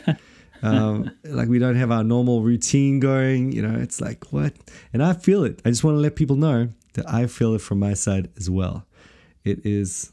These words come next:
Speaker 2: weird. So, you know, but hey, w-, what has not changed i-,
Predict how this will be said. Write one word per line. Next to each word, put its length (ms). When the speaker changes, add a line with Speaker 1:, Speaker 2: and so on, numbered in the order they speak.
Speaker 2:
weird. 440
So, 680
you 140
know, 300
but 100
hey, 140
w-, 260
what 180
has 240
not 260
changed 540
i-, 160